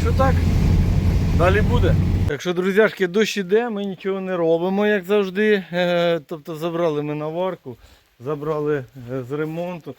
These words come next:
все поміняли, поміняли коробку автомата, все, бачите. Опа. Такий агрегат повністю був замінений. Щеплення, шмеплення, тобто датчички якісь, штучки, мучки.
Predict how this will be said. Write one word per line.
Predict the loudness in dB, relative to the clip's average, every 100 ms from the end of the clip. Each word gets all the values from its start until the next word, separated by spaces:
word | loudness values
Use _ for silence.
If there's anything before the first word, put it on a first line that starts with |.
| -20 -20 _
все | -6 -4
поміняли, | -4 -6 -4 -2 0 0 -2 -6 -12 _ _
поміняли | -10 -8 -8 -6 -6 -8 -10 _ _ -20 -20 _
коробку | -8 -6 -6 -8
автомата, | -8 -6 -6 -4 -6 -6
все, | -6 -4
бачите. | -4 -4 -8 -12 -14 _ _ -10
Опа. | -8 -6 -8
Такий | -2 -2 2 2
агрегат | 4 2 0 0
повністю | -2 0 0 0 -4
був | -6 -6 -2
замінений. | -2 0 -2 -2 -2 -4 -6 _ _ _ -20 -20 -20 -20 -20
Щеплення, | -14 -8 -8 -6 -6 -4 -4 -6 -14 -8
шмеплення, | -4 -4 -2 -2 0 -2 -6 _ -20 -20 -20 _ -14
тобто | -12 -10
датчички | -4 -2 -2 -6 -16 -10 -4
якісь, | -4 -4 -10 -12 -14 -18
штучки, | -12 -8 -8 -4 0
мучки. | 0 0 -2 -4